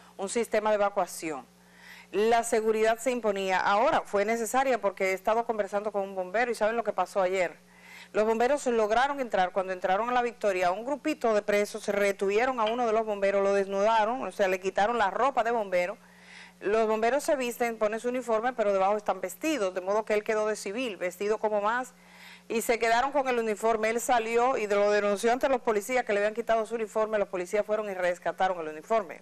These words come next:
¿Para qué hacen eso? Para que alguien de La Victoria salga como bombero.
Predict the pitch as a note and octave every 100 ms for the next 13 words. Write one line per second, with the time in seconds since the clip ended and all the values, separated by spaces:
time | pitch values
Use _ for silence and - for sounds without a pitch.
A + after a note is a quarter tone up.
0 | - - A3 A3+ C#4+ D4 D#4 G4 C4+ -
1 | - - - - - F#3 F#3+ G3 - G3+
2 | G#3 A#3+ B3 A#3+ A#3 A#3+ A#3+ G#3+ G3+ G3
3 | A3+ A3 A3+ G#3+ G3 F3+ E3+ D#3 D#3 G3